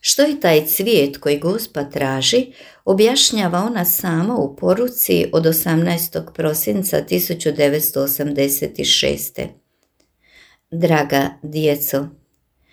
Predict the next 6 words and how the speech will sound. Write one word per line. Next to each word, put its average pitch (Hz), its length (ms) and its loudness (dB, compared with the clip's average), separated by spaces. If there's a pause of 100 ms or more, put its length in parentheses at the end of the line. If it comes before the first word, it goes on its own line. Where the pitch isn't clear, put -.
(360)
kad 160 200 0
molite, 143 680 2 (580)
vi 190 200 2
ste 165 340 -2
puno 226 260 -2
ljepši, 196 760 2